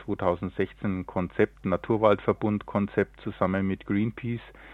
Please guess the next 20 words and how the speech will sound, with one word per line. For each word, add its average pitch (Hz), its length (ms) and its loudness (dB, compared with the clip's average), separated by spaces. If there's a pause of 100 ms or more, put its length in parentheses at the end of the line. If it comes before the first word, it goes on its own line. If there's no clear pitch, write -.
(180)
entwickelt 104 520 4
und 98 220 -2
dann 95 180 6
mal, 92 360 6
da 90 180 6
mal 98 200 4
geguckt, - 460 -4
wo 95 140 -2
man 95 200 2
bereits 92 440 4
Naturwälder 95 880 2 (320)
hat - 340 6 (400)
und 104 260 -4
wo 101 160 2
man 95 380 4
sinnvollerweise 95 960 4
weitere, 90 540 4 (480)
weitere 90 360 4
machen 95 380 4
kann. 85 380 2